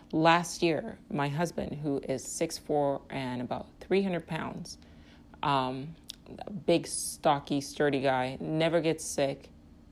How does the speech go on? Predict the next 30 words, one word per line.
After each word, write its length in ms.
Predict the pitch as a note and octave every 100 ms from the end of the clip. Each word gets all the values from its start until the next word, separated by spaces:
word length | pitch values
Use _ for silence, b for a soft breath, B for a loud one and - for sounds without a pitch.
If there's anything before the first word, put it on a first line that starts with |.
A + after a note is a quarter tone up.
| -
very 260 | F3 E3+ D#3
healthy 680 | D3+ D3+ C#3+ - C3+ B2+ - - -
individual, 680 | D3+ D3 D3 C3+ C3 A3 -
okay? 320 | C#3+ - C#3+ C#3+ B B B
He 240 | - A3
was, 360 | G#3+ D3 - -
he 140 | F3
was 120 | E3
taken 340 | - D#3 C#3+ C#3
down 340 | D3 C3+ C3
by 120 | B2+
influenza 560 | A#2+ C3+ C3 - - -
B. 320 | - A#2+ F#3 - B B B B - - - - - - -
One 300 | F#3 F#3 F#3+
of 100 | G#3+
the 120 | F#3
scariest 680 | E3+ - - D3+ D#3 D#3 D3+
experiences 680 | C3+ - C#3+ C3+ C3 - C3+
in 80 | C#3
my 120 | A#2+
life. 240 | A#2 D3+ - - - - B B B -
Um, 420 | C#3 B2+ B2+ D#3
to 80 | -
see 440 | D3+ - G3 G3 F#3+
a 80 | D3
big, 540 | B2+ - E3+ F3+ D#3 - -
strong 520 | - - D3+ D#3 E3+
guy 220 | D#3 D3+
like 240 | C#3+ C#3+ -
that 300 | C3 B2+